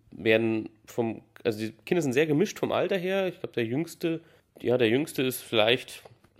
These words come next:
ja, sieben oder so. Und der Älteste, der Sohn, ist, ja, so neunzehn oder so in die Richtung. Also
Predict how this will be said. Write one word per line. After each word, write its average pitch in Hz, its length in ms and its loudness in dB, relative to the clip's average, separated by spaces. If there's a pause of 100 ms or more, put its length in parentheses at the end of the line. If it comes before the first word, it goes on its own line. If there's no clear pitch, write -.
ja, 120 220 -4
sieben 170 400 -2
oder 165 260 6
so. 175 340 0 (460)
Und 127 320 4 (400)
der 110 320 4
Älteste, 123 600 4
der 117 140 2
Sohn, 117 280 0
ist, - 480 -6 (140)
ja, 104 260 0
so 101 140 -2
neunzehn 104 600 0
oder 98 200 0
so 95 120 -2
in 90 80 -2
die 101 80 -6
Richtung. 92 380 -6 (720)
Also 113 280 2